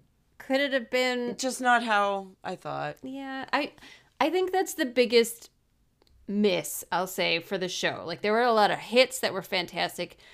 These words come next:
Speaker 1: The biggest
Speaker 2: Mm-hmm.
Speaker 1: miss was the potential for spirituality, like, character growth. They were doing it. The first three episodes were all that, and then they just stopped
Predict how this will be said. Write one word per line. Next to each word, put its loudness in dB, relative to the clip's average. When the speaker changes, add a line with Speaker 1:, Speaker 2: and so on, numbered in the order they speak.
Speaker 1:
The -2
biggest 0
Speaker 2:
Mm-hmm. -2
Speaker 1:
miss 2
was 2
the -4
potential 0
for 0
spirituality, 4
like, -2
character 2
growth. 0
They 2
were 2
doing 0
it. -4
The -8
first 0
three -4
episodes 0
were 0
all 4
that, -2
and 2
then 6
they 8
just -4
stopped 2